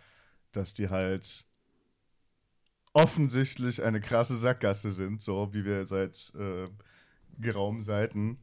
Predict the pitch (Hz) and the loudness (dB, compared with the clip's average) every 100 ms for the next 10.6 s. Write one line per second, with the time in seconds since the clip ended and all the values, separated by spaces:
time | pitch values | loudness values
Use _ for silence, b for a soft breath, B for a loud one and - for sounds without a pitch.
0 | - 110 101 101 104 107 104 131 - - | -6 -4 -2 0 0 0 -2 -4 -10 -14
1 | 98 107 104 104 107 101 101 117 - 107 | -10 -10 -10 -2 0 2 0 -4 -6 -6
2 | 101 - 107 107 120 104 - 95 87 90 | -6 -4 -6 -4 -2 -2 -2 -6 -6 -10
3 | - - 87 87 104 - _ _ - 92 | -12 -10 -10 -8 -10 -12 _ _ -6 -4
4 | 92 120 - - 95 95 92 92 90 - | -4 -6 -12 -6 -2 0 0 -4 -6 -10
5 | - _ _ _ _ _ _ _ _ _ | -18 _ _ _ _ _ _ _ _ _
6 | - 92 98 98 98 104 101 104 104 104 | -6 -2 2 2 2 -2 -4 -4 -4 -6
7 | 101 98 95 92 107 101 107 98 101 - | -4 -4 -4 -4 -4 -4 -6 -10 -10 -10
8 | 98 101 107 _ - - - - b b | -10 -12 -16 _ -16 -14 -14 -20 b b
9 | b b b b 98 92 87 - - 98 | b b b b -4 -4 -4 -10 -6 -6
10 | - 95 92 90 - | -4 -6 -4 -4 -8